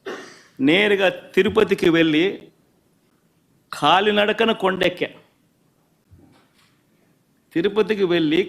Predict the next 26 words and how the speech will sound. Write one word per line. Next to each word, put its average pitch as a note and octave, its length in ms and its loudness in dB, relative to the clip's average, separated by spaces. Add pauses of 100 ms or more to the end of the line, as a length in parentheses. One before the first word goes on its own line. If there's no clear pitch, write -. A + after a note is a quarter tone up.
(140)
కాలినడకన G3 680 2 (120)
కొండెక్కా. F3+ 440 -2 (1400)
కొండెక్కి G#3+ 580 0 (120)
వెంకటేశ్వర G3+ 520 -2
స్వామి F3+ 300 -4 (120)
దర్శనం G3+ 460 -2
చేసుకొని G3 440 -2 (260)
తర్వాతనే F3 480 0
ఇంటికి D3 200 -8
పోయా. A2+ 240 -10 (800)
నా C3+ 60 -8 (100)
పాదయాత్ర D3 400 2
అయిపోయిన B2+ 420 -8
తర్వాత, G#2 240 -18 (120)
నా A#2+ 140 -10
మూడు C3+ 220 -4
వేల C#3 120 -6 (100)
ఆరు C3+ 120 -6
వందల B2+ 260 -10
నలభై B2+ 340 -8
ఎనిమిది B2 360 -4
కిలోమీటర్లు D3+ 600 -2 (420)
నా B2 100 -2 (140)
పాదయాత్ర C3 540 2
అయిపోయిన A2+ 400 -6
తర్వాత. E2 300 -16